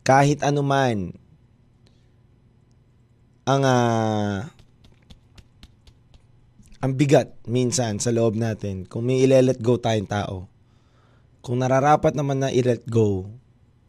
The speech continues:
i-let go mo na. Bakit, Kawan? Kasi, Kawan, kung alam mo naman na hindi na nakakabuti sa'yo, ang daling sabihin nito, Kawan, ha? Alam nyo, Kawan,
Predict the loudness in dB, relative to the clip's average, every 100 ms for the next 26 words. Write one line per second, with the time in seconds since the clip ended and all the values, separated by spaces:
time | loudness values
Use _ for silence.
0 | -8 -2 -2 -2 -4 -2 -4 -8 -12 _
1 | _ _ _ _ _ _ _ _ _ _
2 | 0 4 4 2 0 0 0 -8 -12 _
3 | _ _ _ _ _ _ _ _ _ _
4 | _ _ -10 -6 0 2 4 2 -2 -8
5 | _ _ _ _ _ _ _ _ _ _
6 | _ _ _ _ _ -6 0 2 2 2
7 | 0 0 2 2 2 2 2 2 0 0
8 | 0 0 -2 -2 -4 -8 -14 _ _ _
9 | _ _ _ 0 4 4 4 2 4 4
10 | 4 4 4 4 4 2 2 4 2 2
11 | 2 4 4